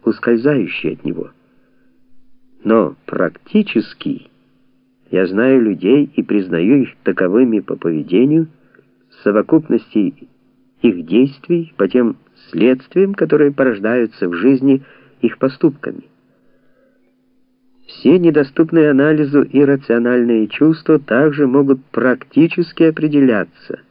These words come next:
практически оцениваться, объединяться по своим последствиям в порядке умопостижения.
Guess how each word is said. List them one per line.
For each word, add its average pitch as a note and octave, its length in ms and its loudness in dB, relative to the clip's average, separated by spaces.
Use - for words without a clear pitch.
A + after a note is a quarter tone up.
практически D#3+ 880 -2
оцениваться, G#2 840 -4
объединяться A2 920 -2
по C3+ 140 -6
своим A#2 300 -2
последствиям D#3+ 840 -2
в - 140 -20
порядке C3 640 0
умопостижения. A#2+ 1040 -4